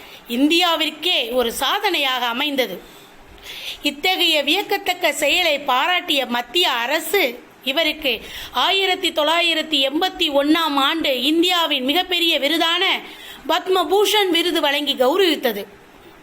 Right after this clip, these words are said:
ஆயிரத்தி தொள்ளாயிரத்தி அறுபத்தி மூணாம் ஆண்டு முதல் ஆயிரத்தி தொள்ளாயிரத்தி எண்பத்தி மூணாம் ஆண்டு வரை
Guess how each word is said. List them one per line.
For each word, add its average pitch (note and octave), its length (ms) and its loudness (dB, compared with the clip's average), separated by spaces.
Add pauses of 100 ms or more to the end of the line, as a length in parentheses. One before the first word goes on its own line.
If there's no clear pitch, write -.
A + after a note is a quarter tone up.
(160)
ஆயிரத்தி C#4+ 560 0
தொள்ளாயிரத்தி D4+ 520 0
அறுபத்தி D#4 480 0
மூணாம் D#4 420 2
ஆண்டு D#4 320 0
முதல் D4+ 360 0 (640)
ஆயிரத்தி F4 560 0
தொள்ளாயிரத்தி F4 640 0 (120)
எண்பத்தி G4 400 0
மூணாம் D#4+ 380 4
ஆண்டு C#4 260 0
வரை C4 440 0